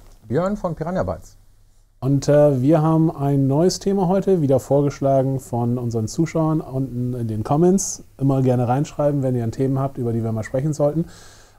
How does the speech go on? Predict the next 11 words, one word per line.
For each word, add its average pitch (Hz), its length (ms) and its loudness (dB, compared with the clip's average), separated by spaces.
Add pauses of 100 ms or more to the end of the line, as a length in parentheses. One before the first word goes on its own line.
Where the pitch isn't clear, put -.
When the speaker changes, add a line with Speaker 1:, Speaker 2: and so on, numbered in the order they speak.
Speaker 2:
Äh, 143 380 6
die 143 100 0
Frage 147 300 4
dieses 175 280 4
Mal 170 280 2
war, 156 420 2 (140)
wie 135 340 2
läuft 151 320 4
das 143 300 -2
mit, 139 400 0 (580)
ähm, 131 540 2